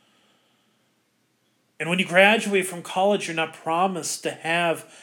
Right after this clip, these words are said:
the career that you wanted. I could, I know so many people that went to college, got a degree, and did not get the job that they wanted. They're still looking and trying to figure out how to make ends meet to find a direction in their lives.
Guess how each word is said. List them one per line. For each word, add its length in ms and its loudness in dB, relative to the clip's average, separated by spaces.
the 80 -6
career 640 0
that 300 -8
you 80 -6
wanted. 420 -2
I 140 -4
could, 260 -8
I 160 0
know 180 -2
so 580 -4
many 380 -4
people 600 -6
that 160 -6
went 180 2
to 80 -2
college, 520 0
got 260 4
a 60 -4
degree, 460 -4
and 120 -2
did 140 -4
not 280 0
get 240 -4
the 80 -2
job 600 0
that 120 -10
they 120 4
wanted. 560 -4
They're 100 0
still 420 4
looking 360 0
and 100 0
trying 300 0
to 80 -2
figure 360 -2
out 300 2
how 220 4
to 100 -4
make 240 0
ends 300 -2
meet 220 -2
to 60 -4
find 380 0
a 40 -2
direction 560 -4
in 80 -8
their 120 -2
lives. 760 -6